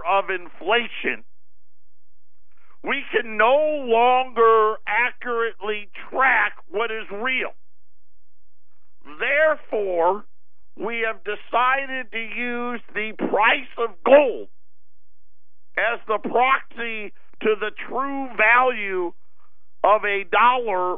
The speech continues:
over a long period of time. Right? This is,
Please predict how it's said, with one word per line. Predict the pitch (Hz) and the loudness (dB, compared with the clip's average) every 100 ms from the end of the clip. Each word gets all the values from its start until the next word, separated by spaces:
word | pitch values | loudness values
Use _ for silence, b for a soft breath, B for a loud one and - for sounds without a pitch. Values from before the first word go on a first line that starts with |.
| - | 0
over | 202 220 220 220 | 2 2 2 -2
a | 214 208 | -2 -2
long | 196 214 220 233 240 | 0 2 4 2 -2
period | 226 208 208 214 220 | -6 -4 -2 -2 -2
of | 226 - | -4 -4
time. | 226 262 269 175 - - - - - - - - - - - - - - - - - - - | 2 4 4 2 -2 -8 -10 -10 -10 -10 -10 -8 -8 -8 -10 -10 -10 -10 -8 -8 -8 -8 -8
Right? | - 160 | -8 -6
This | 208 - | -6 -8
is, | 240 | -8